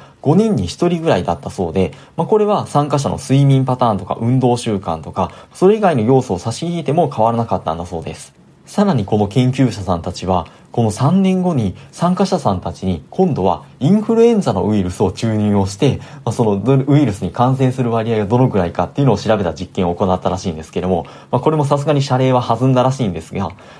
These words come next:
それでもやっぱりそのポジティブな心理状態、幸福感の高い人たちの方が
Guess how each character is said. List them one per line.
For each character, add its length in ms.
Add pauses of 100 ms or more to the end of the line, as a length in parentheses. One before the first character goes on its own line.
(100)
そ 100
れ 80
で 100
も 80
や 120
っ 80
ぱ 120
り 220 (160)
そ 120
の 40
ポ 160
ジ 140
テ 60
ィ 40
ブ 80
な 180 (140)
心 300
理 80
状 180
態、 240
幸 280
福 180
感 160
の 80
高 280
い 60
人 220
た 40
ち 120
の 80
方 200
が 220